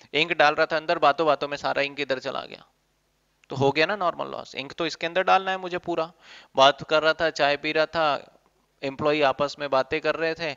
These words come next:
इंक डालना था यहाँ पे हमें बॉटल से, लेकिन यहाँ डाल दिया तो नीचे गिर गया, तो वो नुकसान कौन सा है? नॉर्मल लॉस।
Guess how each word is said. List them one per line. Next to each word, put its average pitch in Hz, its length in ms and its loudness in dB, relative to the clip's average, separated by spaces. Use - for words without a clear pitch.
इंक 147 180 0
डालना 147 360 4
था 160 100 -4
यहाँ 131 320 0
पे 170 80 -4
हमें 170 260 -6
बॉटल 147 280 0
से, 165 160 -4
लेकिन 143 380 -6
यहाँ 131 300 -4
डाल 123 180 -4
दिया 117 160 -12
तो - 140 -16
नीचे 131 280 -8
गिर 156 160 -6
गया, 151 200 -12
तो 139 80 -14
वो 147 120 0
नुकसान 160 380 -4
कौन 156 140 -8
सा - 120 -10
है? 160 60 -10
नॉर्मल 117 320 -6
लॉस। - 360 -16